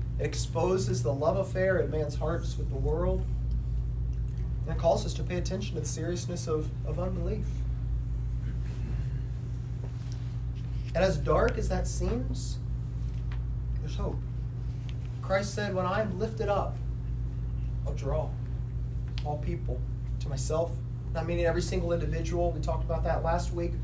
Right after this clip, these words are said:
All kinds of people. Greeks, Jews. And he does it effectively through the cross.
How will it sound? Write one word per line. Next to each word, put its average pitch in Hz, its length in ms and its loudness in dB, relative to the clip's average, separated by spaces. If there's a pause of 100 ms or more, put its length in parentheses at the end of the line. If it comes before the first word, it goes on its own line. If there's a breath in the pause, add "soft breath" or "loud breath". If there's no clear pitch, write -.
(160 loud breath)
All 180 160 4
kinds 170 380 0
of - 120 0
people. 220 360 0 (960)
Greeks, 196 380 -2
Jews. 202 680 -2 (680)
And 160 80 -2
he 170 80 0
does 185 180 2
it 180 60 0
effectively 170 720 -2
through 185 200 -2
the 185 60 0
cross. - 640 0